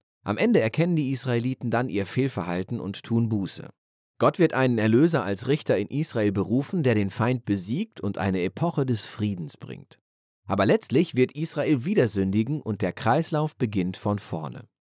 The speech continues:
Dieser Ablauf bestimmt auch den Aufbau und Lesefluss des nächsten Hauptabschnitts.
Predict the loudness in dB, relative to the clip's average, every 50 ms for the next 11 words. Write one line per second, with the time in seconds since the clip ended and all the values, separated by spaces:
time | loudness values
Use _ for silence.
0 | _ _ _ _ _ _ _ _ _ _ _ _ -6 0 2 2 2 4 2 2
1 | 2 4 4 4 2 2 -2 0 0 0 0 0 -2 -2 -2 -2 0 0 0 0
2 | 0 0 -2 -2 -2 -2 0 0 0 2 0 -2 -2 0 2 2 2 2 0 -2
3 | 0 0 0 0 0 -2 -4 -4 -2 0 0 0 0 -2 -4 -6 -4 -4 -4 -4
4 | -4 -6 -8 -10 -10 -10 -12 -12 -14 -14 -14 -18 -20